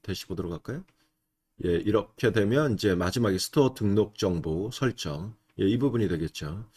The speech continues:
예, 그래서 앱 이름이 있고요. 간단한 설명.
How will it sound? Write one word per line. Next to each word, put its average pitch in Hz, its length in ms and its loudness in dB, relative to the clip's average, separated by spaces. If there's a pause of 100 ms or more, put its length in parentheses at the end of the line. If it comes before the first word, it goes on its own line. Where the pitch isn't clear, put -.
(360)
예, 101 40 2
그래서 107 360 4
앱 113 180 6
이름이 120 540 6
있고요. 131 420 2
간단한 107 540 0
설명. 107 640 -2